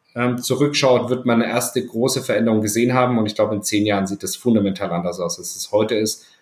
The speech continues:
Ähm, von daher bin ich da ehrlicherweise auf quasi so Busfernverkehr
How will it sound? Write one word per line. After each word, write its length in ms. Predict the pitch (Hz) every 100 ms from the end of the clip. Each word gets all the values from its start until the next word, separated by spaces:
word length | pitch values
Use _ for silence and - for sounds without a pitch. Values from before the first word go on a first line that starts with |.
| _ -
Ähm, 160 | 98
von 140 | 98 98
daher 140 | 101
bin 140 | 110
ich 100 | 117
da 100 | 117
ehrlicherweise 840 | 110 110 120 117 107 104 101 101 - _ _ _ _
auf 400 | 101 98 - _ -
quasi 280 | 101 92
so 260 | 95 95 92 _ _ _ _ -
Busfernverkehr 960 | 131 127 - 113 113 113 101 107 92